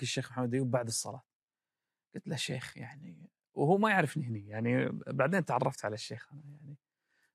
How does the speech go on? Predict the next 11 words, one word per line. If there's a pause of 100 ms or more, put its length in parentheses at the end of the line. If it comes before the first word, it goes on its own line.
(120)
آه، (200)
وهذا
شيء،
يعني،
آه،
سبحان
الله
جميل،
يعني،
أنا، (560)
آه،